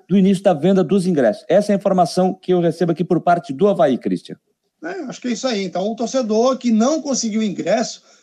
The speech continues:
Speaker 2: fica atento, né, Jâniter? Essa é a última chamada, né? <laughs> É a última
Speaker 1: Sim.
Speaker 2: chamada lá pro embarque. Se não, vai ter que acompanhar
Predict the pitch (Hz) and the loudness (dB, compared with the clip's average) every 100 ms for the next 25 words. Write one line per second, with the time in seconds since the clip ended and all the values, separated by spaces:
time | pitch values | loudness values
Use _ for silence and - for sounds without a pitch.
0 | _ _ _ - 170 208 247 240 233 214 | _ _ _ -12 -8 -4 -4 -2 -2 0
1 | 226 180 175 170 202 214 220 226 214 254 | -2 -2 -4 -2 0 0 0 -2 0 0
2 | 247 247 190 185 196 - - - 165 185 | 2 2 0 -2 -4 -10 -20 -8 -2 -2
3 | - - 143 254 254 240 240 247 262 254 | 2 2 2 0 0 0 -2 -2 -2 0
4 | 240 220 - - 240 220 262 330 - _ | 2 0 -2 -6 -2 0 0 -4 -12 _
5 | _ _ - 208 220 220 220 233 226 202 | _ _ -6 -4 -4 -4 -6 -4 -2 0
6 | 196 226 220 | 2 2 0